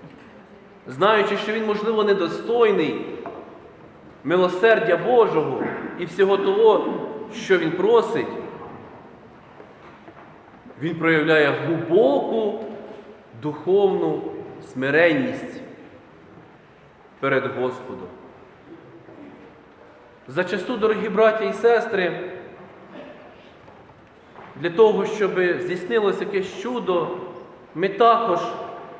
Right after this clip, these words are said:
шукаємо чи то місця, чи то події, чи то якогось фізичного акту,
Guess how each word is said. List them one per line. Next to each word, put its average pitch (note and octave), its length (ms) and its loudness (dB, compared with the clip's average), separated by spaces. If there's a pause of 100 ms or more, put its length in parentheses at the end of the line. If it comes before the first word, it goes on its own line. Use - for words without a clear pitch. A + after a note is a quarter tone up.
(400)
шукаємо F3 800 2 (920)
чи D#3 100 -12
то E3 160 -4
місця, F3 720 -2 (1500)
чи D#3 120 -12
то F3+ 160 0
події, D#3 840 -4 (1120)
чи E3+ 120 -10
то F#3 120 0
якогось G3+ 500 4 (260)
фізичного G3 960 0
акту, G#3 540 4